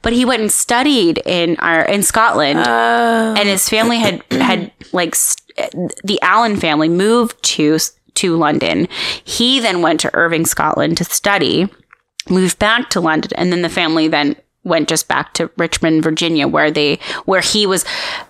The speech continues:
Speaker 1: where he originally had been given over to the Allen
Speaker 2: Okay.
Speaker 1: family as a baby.
Speaker 2: Okay, a baby, Allen family in Virginia.
Speaker 1: Mm-hmm.
Speaker 2: Allen family took off to England.
Speaker 1: Yes.
Speaker 2: He went to school in Irving.
Speaker 1: Mm-hmm.
Speaker 2: Irvine.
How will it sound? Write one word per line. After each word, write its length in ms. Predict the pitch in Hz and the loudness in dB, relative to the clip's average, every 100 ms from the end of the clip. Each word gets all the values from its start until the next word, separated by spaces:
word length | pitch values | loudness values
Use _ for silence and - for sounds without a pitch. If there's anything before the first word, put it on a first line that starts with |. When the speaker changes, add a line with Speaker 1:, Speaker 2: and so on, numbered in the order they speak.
| _ _ | _ _
Speaker 1:
where 480 | 202 202 208 190 190 | 0 2 4 4 4
he 260 | - 208 196 | 2 0 0
originally 540 | 180 196 214 196 190 | 2 2 2 2 0
had 180 | 185 170 | 0 -2
been 220 | 170 170 | -2 -2
given 260 | 160 170 165 | -2 0 2
over 300 | 165 165 160 | 2 2 0
to 100 | - | 0
the 140 | 160 - | -2 0
Allen 260 | 156 160 160 | 2 2 2
Speaker 2:
Okay. 100 | 160 | 2
Speaker 1:
family 300 | 156 160 160 | 2 4 2
as 100 | 151 | 0
a 40 | 156 | -2
baby. 420 | 151 147 - - | -2 0 -2 0
Speaker 2:
Okay, 320 | 269 269 226 | 0 2 0
a 40 | 196 | 2
baby, 600 | 233 254 277 277 247 - _ | 2 2 2 0 -2 -10 _
Allen 240 | 214 233 226 | 0 2 2
family 240 | 208 208 | 0 0
in 100 | 214 | -2
Virginia. 540 | 208 190 214 190 170 - | -2 0 0 0 -2 -4
Speaker 1:
Mm-hmm. 380 | 202 208 226 269 - _ | -2 2 2 -2 -6 _
Speaker 2:
Allen 220 | 226 254 254 | 2 2 2
family 320 | 247 220 220 | 0 2 0
took 280 | 220 254 247 | 0 -2 2
off 340 | 214 208 - - - | 4 2 0 -8 0
to 220 | 233 202 | 0 2
England. 380 | 202 180 151 - | 0 0 0 0
Speaker 1:
Yes. 320 | 135 - - - _ _ _ | 0 -2 -6 -12 _ _ _
Speaker 2:
He 300 | - 277 269 | -4 0 2
went 160 | 240 220 | 0 0
to 80 | |
school 260 | 208 240 220 | 0 2 2
in 120 | 214 - | 2 0
Irving. 380 | 208 180 170 | 0 0 -4
Speaker 1:
Mm-hmm. 220 | 165 - 196 | -6 -2 0
Speaker 2:
Irvine. 360 | 185 185 180 | 0 -2 -2